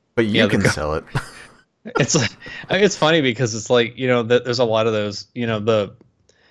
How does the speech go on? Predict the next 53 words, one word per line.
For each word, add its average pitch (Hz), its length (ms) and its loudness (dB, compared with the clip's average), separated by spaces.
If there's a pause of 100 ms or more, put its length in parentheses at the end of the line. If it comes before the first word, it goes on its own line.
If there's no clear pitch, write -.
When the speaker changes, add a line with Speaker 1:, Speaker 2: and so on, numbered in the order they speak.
(160)
Speaker 2:
the 127 100 -2
government 127 400 2
doesn't 120 280 2
want 120 180 4
us 113 140 0
to, 104 420 2
acai, 110 460 0
thank 95 180 -4
you, 90 80 -6
Ryan. 101 220 -4 (280)
I 117 60 4
li-, 127 120 4
the, 123 240 4
like, 123 180 0
the 123 80 2
government 123 440 2
doesn't 120 220 -2
want, 113 240 -2
want 117 320 -2
you 123 60 -2
to 117 80 0
know 113 180 2
about 113 240 2
this 107 140 -4
product, 113 400 2
and 107 100 2
I'm 110 80 0
like, 101 240 0 (380)
then 131 180 2
you, 127 160 6
like, 123 140 6
look 131 160 6
at 143 100 2
the, 113 180 4
you 120 120 0
look 143 160 4
at 120 100 0
the 104 100 -4
little 104 280 -4
label, 90 440 -6 (120)
you 98 180 -4
know, 92 80 -8
the, 90 260 -8 (140)
the, 87 480 -6 (220)
the 104 120 0
disclaimer. 104 600 2
It's 107 100 2
like, 98 140 0
"This, 147 180 2
this 147 240 2
drug, 101 380 2
this, 120 200 2 (280)
this 160 200 4